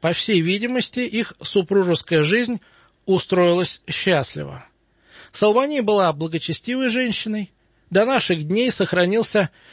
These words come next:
вышитый ее руками покров на гробницу преподобного Сергия Радонежского.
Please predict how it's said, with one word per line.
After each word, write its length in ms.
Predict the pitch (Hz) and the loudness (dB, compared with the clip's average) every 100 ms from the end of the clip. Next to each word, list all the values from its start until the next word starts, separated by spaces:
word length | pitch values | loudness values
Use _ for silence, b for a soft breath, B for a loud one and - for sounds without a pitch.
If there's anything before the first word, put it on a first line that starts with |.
| B B B | B B B
вышитый 680 | 170 156 262 - 196 170 180 | 0 2 2 2 -2 0 0
ее 180 | 165 196 | 2 2
руками 480 | 175 - 175 160 147 | 0 0 0 0 -4
покров 580 | - 180 185 214 247 - - | 0 0 2 2 2 -4 -4
на 140 | 175 | -2
гробницу 720 | 165 160 151 180 180 208 196 - _ | 0 0 0 -4 -4 -4 -4 -6 _
преподобного 720 | - 180 170 160 165 156 180 185 | -4 -2 0 0 0 0 -2 -2
Сергия 460 | - 147 139 170 | 0 -2 0 2
Радонежского. 720 | 190 135 127 131 - - - | 2 0 -6 -12 -14 -16 -20